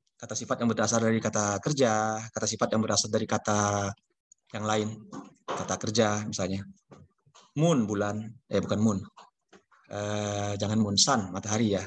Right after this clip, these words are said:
sun. Jadi sunny, ya kan gitu. Sunny adalah kata sifat, sun kata benda.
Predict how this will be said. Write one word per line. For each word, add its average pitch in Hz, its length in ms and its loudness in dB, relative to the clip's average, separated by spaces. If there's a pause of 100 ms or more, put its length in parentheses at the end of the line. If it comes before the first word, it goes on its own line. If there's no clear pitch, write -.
(200)
sun. 107 400 -4 (960)
Jadi - 160 -6
sunny, 117 560 0 (880)
ya 98 80 -10
kan 117 240 2
gitu. 98 240 -2 (400)
Sunny 160 320 4
adalah 98 240 -4
kata - 160 -4
sifat, - 280 -2 (280)
sun - 240 0
kata - 160 -6
benda. 95 240 -6